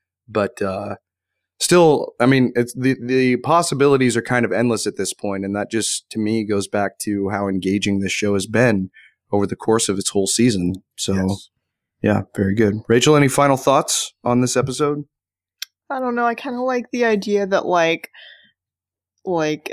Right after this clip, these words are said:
Speaker 3: our Lorca is, he's from the Prime Universe and he's, like, super morally gray, but Mir Lorca is, like,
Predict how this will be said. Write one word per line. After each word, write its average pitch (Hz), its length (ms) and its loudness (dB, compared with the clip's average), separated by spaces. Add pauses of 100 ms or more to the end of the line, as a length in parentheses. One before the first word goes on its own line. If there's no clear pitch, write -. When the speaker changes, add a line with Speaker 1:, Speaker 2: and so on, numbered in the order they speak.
(120)
Speaker 3:
our 202 300 6
Lorca 214 880 4 (140)
is, 180 360 2
he's 196 280 -2
from 202 340 0
the 180 80 0
Prime 175 420 0
Universe 175 520 0
and 165 100 -2
he's, 175 240 -2
like, 165 160 -2
super 180 320 -2
morally 165 420 0
gray, 156 480 0
but 160 200 0
Mir 160 380 0
Lorca 190 720 2 (280)
is, 165 140 0
like, 151 460 -2